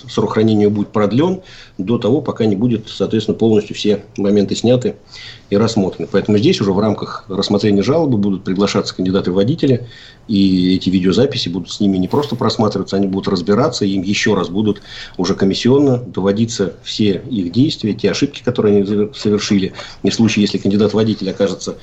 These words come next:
прав, и действия нашего экзаменатора будут признаны вот этой комиссией, э, неправомерными, то результат экзамена будет, э, по, на основе этого вот разбора аннулирован. И, соответственно, с дальнейшими возможностями уже проведения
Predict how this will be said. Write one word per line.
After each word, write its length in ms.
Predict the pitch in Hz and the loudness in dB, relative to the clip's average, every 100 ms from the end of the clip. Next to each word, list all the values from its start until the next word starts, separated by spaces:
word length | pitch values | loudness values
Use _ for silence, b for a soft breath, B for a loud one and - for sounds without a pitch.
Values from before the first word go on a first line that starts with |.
| B B - | B B -4
прав, 340 | 101 107 - - B B B | 0 0 -2 -10 B B B
и 80 | 90 | -4
действия 340 | 98 98 90 | -2 0 0
нашего 280 | 92 90 92 | -2 -2 -2
экзаменатора 420 | 87 101 95 87 | 2 2 2 0
будут 240 | 90 90 - | -2 -2 -2
признаны 340 | 98 85 85 | -2 -2 -4
вот 140 | 80 | -6
этой 120 | 85 87 | -8 -4
комиссией, 600 | 98 98 90 - 85 - B B - | 0 2 0 -2 -6 -8 B B -6
э, 500 | 117 87 80 80 80 | -2 0 0 -2 0
неправомерными, 720 | 90 95 98 113 160 165 107 | 0 4 4 4 4 2 2
то 640 | - 120 156 131 92 90 87 | 0 -2 2 2 0 -2 -2
результат 320 | 101 95 104 | -2 -2 -2
экзамена 340 | 92 127 139 | 0 2 2
будет, 320 | 87 101 120 - | 0 -4 -6 -8
э, 40 | 139 95 82 | -12 -10 -8
по, 300 | - 92 85 | -2 0 0
на 140 | 85 95 | 0 0
основе 280 | 101 92 | 0 0
этого 180 | 90 87 | -2 -2
вот 120 | 85 | -4
разбора 460 | 98 92 90 135 107 - | -2 -2 2 2 2 -4
аннулирован. 600 | 98 95 95 131 147 156 - B B B B | -4 -2 2 4 2 0 -10 B B B B
И, 180 | - 113 | -4 -4
соответственно, 600 | 131 123 - 120 101 85 - - - | -2 -2 -2 0 0 -2 -6 -12 -8
с 160 | 82 80 | -6 -4
дальнейшими 640 | 87 87 120 - 87 85 85 85 85 | 0 2 2 0 0 -2 -2 -2 0
возможностями 520 | 87 98 110 - 85 | 2 4 4 2 -2
уже 160 | 85 98 | -2 -2
проведения 640 | - 92 90 101 98 | 0 0 2 2 2